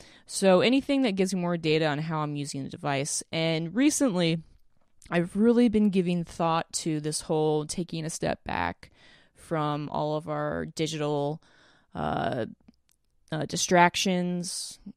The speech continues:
apps. I, you know, deleted Facebook off my phone a long time ago.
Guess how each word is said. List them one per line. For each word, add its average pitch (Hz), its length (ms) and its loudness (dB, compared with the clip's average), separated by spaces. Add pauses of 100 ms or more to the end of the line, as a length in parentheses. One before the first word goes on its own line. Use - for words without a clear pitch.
apps. 175 500 0
I, 151 240 -2
you 165 200 -8
know, - 120 -8
deleted 175 420 -4
Facebook 220 440 0
off 208 240 0
my 190 320 0
phone 190 320 -2
a 185 40 -2
long 190 200 -2
time 190 240 -2
ago. 180 520 2